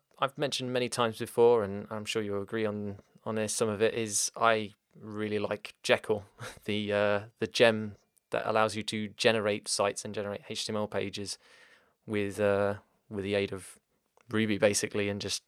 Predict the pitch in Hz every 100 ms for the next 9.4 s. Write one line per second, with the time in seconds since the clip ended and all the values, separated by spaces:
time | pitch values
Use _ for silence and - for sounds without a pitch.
0 | 147 117 - 104 104 98 87 107 110 -
1 | 95 - 117 107 - - 98 95 95 107
2 | 104 - - - 110 120 - 104 110 98
3 | 113 - 107 101 101 101 95 95 95 -
4 | _ _ _ - - 117 107 104 98 -
5 | - 110 104 107 - - - 104 101 123
6 | 107 - - - 104 107 107 101 110 101
7 | - 95 - - - - - _ - 107
8 | 101 104 98 _ - 117 101 107 - -
9 | 117 110 104